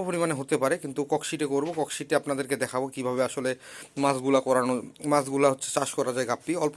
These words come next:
জায়গাতে বেশি পরিমাণে করা যায়। আর ইনডোরে গাপ্পি কিন্তু ভালো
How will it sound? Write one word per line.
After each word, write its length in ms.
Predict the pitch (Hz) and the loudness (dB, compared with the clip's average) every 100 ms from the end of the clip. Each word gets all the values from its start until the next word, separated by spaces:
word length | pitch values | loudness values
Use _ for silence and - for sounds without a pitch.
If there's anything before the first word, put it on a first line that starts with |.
| 139 | 0
জায়গাতে 240 | 135 139 147 | -2 -2 -2
বেশি 140 | 135 139 | -2 0
পরিমাণে 240 | 139 131 123 | 0 0 0
করা 140 | 117 113 | 0 0
যায়। 120 | 151 - - - - - 120 | -2 -4 -20 -20 -20 -6 -6
আর 80 | 123 160 | -4 -2
ইনডোরে 380 | 175 175 180 190 190 151 | -2 0 0 2 2 2
গাপ্পি 240 | 135 165 151 | 0 0 -4
কিন্তু 160 | 151 147 - | -2 -4 -2
ভালো 260 | - 147 | 2 6